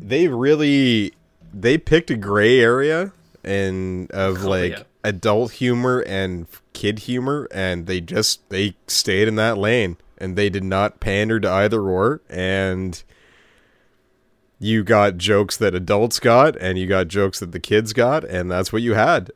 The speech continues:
Speaker 1: and that's very much what you see in this little bout of test footage. Uh, 'cause there's silly little things that, you know, kids find humorous, and then you're sitting there laughing at Jeff Goldblum quoting Jurassic Park.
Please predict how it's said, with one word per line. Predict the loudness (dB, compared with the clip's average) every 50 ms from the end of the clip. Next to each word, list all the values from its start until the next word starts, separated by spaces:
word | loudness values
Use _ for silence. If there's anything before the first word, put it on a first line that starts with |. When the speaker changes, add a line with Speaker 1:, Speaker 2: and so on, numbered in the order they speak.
| _
Speaker 1:
and | -4 -2 0 0 0 -2 -2 -2
that's | -2 -2 -2 -2 -4 -6 -8
very | -8 0 2 4 4 4 4
much | 2 0 -2 -2 -4
what | -6 -8 -6
you | -8 -10
see | -12 -12 -10 -10
in | -8 -8 -8
this | -10 -10 -10 -10
little | -8 -6 -6 -4 -4 -4 -6 -8 -10 -14 -18 _ _
bout | -4 -2 -2 -2 -2
of | -4
test | -6 -6 -6 -6 -6 -10
footage. | -14 -14 -14 -16 -16 -18 -18 -20 _ _ _ _ _ _ _ _ _ _ _ _ _ _ _ -10
Uh, | -6 -6 -4 -4 -6 -6
'cause | -6 -6 -6
there's | -4 -4 -4 -2
silly | 0 2 2 4 4
little | 4 2 2 0 0
things | 2 2 2 4 2 2 0 -2 -4 -4 -4 -4 -6 -4
that, | -2 0 0 2 2 0 -2 -4 _ _ _ _ _ _ -8
you | -6 -4
know, | -4 -4 -4
kids | -2 -2 -2 -2 0
find | -2 -2 -2 -2 -4 -6
humorous, | -6 -6 -4 -4 -4 -6 -6 -8
and | -10 -10 -8 -8
then | -8 -8
you're | -8 -6 -6 -4 -4
sitting | -4 -4 -4 -4 -4 -2 0
there | 0 2 2 2
laughing | 2 2 2 2 2 0 -2 -4 -4 -2
at | 0 0 0 -2 -4 -6 -12
Jeff | -8 -6 -6 -4 -6
Goldblum | -4 -4 -4 -2 -2 -2 -4 -4 -4 -2 -2 -4 -4 -6 -8 -10 -12 _ _ -10
quoting | -4 0 0 0 0 -2 -6 -8
Jurassic | -8 -8 -6 -6 -6 -6 -8 -12 -16 -10
Park. | -8 -6 -6 -6 -6 -10 -14 _ _